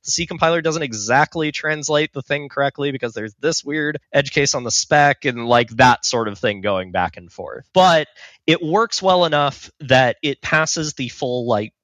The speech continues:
S Q Lite, um, uh, test suite. This is a, a very common thing that I get asked when people are like, "That sounds horrible. Why should I trust that this thing works at all?" Um,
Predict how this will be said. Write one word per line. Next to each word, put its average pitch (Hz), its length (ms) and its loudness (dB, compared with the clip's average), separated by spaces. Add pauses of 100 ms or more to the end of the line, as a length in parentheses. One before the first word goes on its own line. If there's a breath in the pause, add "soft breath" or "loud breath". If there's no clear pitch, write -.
S - 100 -4
Q 131 100 -8 (140)
Lite, 107 540 0
um, 98 560 -2
uh, 98 180 2
test - 220 -2
suite. 135 220 -4
This 139 160 0
is 139 60 0
a, 135 220 0
a 135 220 0
very 131 300 2
common 117 300 -4
thing 107 200 -6
that 101 80 0
I 101 100 2
get 101 140 -2
asked 101 340 0
when 101 200 -8
people 107 240 -6
are 101 60 -4
like, 98 240 -4
"That 196 220 4
sounds 254 280 0
horrible. 151 640 0
Why 156 260 6
should 220 180 -2
I 226 100 4
trust 190 260 -2
that 170 140 -6
this 165 140 -2
thing 156 180 -4
works 131 260 -4
at 131 60 -4
all?" 120 320 4
Um, 123 380 4